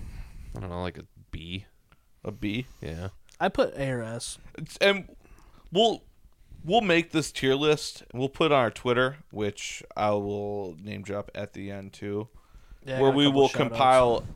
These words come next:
Speaker 2: a list of, if we'll, we'll put 'em and we'll rank 'em wherever. But, um, if, Joe, you go S and Tom, you go B, I was actually gonna go A.
Speaker 1: Whoa.
Speaker 3: There we go.
Speaker 2: So, I mean, do you guys just wanna meet in middle and decide on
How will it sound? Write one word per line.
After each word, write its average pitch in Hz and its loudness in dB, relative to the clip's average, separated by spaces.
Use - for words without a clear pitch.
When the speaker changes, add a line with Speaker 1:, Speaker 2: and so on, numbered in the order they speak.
Speaker 2:
a 117 2
list 120 0
of, 107 2
if 104 -8
we'll, 175 0
we'll 220 -2
put 202 4
'em 185 4
and 147 2
we'll 131 0
rank 135 0
'em 123 -2
wherever. 107 0
But, 117 6
um, 101 2
if, - -6
Joe, 143 4
you 151 2
go 156 6
S - -2
and 107 -6
Tom, 120 2
you 127 -2
go 101 0
B, 120 -8
I 131 6
was 139 2
actually 123 0
gonna 107 -4
go 98 -6
A. - -8
Speaker 1:
Whoa. 95 4
Speaker 3:
There 170 -4
we 123 -4
go. 131 -4
Speaker 2:
So, 156 4
I 131 8
mean, 131 2
do 120 -2
you 135 6
guys 131 6
just 123 -4
wanna 127 4
meet 117 -2
in 117 -4
middle 117 4
and 107 -4
decide 110 2
on 104 2